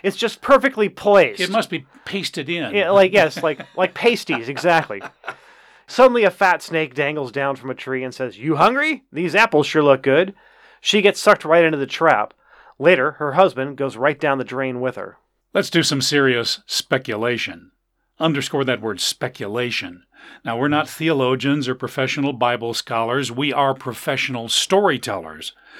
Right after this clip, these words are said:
Speaker 2: But stories rule the world. Good storytellers always search for motives. We search for logical causes and logical effects. We look for the subtext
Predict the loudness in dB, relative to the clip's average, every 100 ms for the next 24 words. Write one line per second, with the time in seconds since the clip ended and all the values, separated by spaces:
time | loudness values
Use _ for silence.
0 | -20 -18 -8 -4 -2 4 4 6 2 -2
1 | -2 0 2 0 0 -2 -2 -2 -4 -8
2 | -18 -20 _ _ _ _ -2 -2 0 0
3 | 0 -2 -2 -2 -2 -4 -4 2 4 4
4 | 0 -4 -4 -4 -6 -8 -10 -4 0 0
5 | -2 -8 -10 -12 -14 -20 -20 _ -4 -2
6 | 0 0 -2 -8 -10 -2 2 2 0 -4
7 | -6 -2 -2 -2 -2 -6 -6 -10 -10 -10
8 | -2 4 4 2 -6 -4 -6 -2 -2 -2
9 | -6 -10 -12 -20 _ _ _ -8 -4 -4
10 | -4 -8 -8 -6 -2 0 0 -4 -10 -10
11 | -6 -8